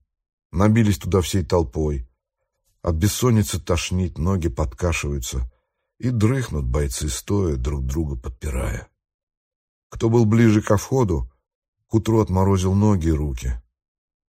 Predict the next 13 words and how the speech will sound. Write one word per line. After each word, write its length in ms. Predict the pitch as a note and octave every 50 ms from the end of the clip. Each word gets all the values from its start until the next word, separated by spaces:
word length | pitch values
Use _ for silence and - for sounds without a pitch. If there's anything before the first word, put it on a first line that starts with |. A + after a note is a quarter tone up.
| _ _ _ _
Кто 280 | - - - G#2+ G#2+
остался 460 | G#2+ G2 - - A#2 A2+ G#2 - G2+
снаружи, 640 | F2 - G2+ G#2 G#2+ B2 C#3 C#3 G#2+ E2+ D#2+ C2+ B1 - - _ _ _ _ _ _ _ _ _ _ _ _ _ _ - - - _ _ - - _ _ _ _ _ _ _ _ _ _ _ _ _ _ _ _ _
к 80 | -
утру 280 | B2+ B2+ A#2+ C3+ C#3+ C#3
их 140 | B2+ A2 G2+
было 220 | G2 A2+ A2 G#2
не 120 | G2+ G2 G2+
отковырять 640 | G2 G2 - - G#2+ G2+ G#2 A2 G#2 G#2+ G2+ F#2 -
от 160 | F2 - -
мёрзлой 420 | E2+ F2+ F#2 F2+ E2 D2+ D#2+ E2
земли. 460 | D#2 D2 E2 D#2+ D2+ C#2+ C2 B1+ B1 A#1+ - - - - - _ _ _ _ _ _ _ _ _ _ _ _ _ _ _ _ _ _ _ _ _ _ _ _ _ _ _ _ _
В-пятых, 800 | - - - - - C3+ C3 A2+ - - - - - - - -